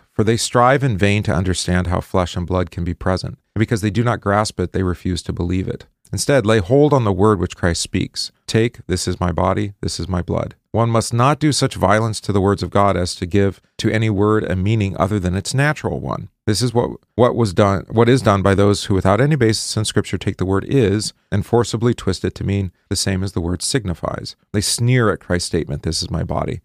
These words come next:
and say it is the equivalent to, 'This signifies my body,' and so forth.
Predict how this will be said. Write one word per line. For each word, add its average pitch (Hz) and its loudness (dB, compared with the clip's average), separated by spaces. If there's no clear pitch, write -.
and 107 0
say 117 2
it 110 0
is 104 2
the 104 0
equivalent 104 0
to, 98 0
'This 92 -2
signifies 92 -2
my 85 -4
body,' 80 -2
and 82 -8
so 107 -2
forth. - -12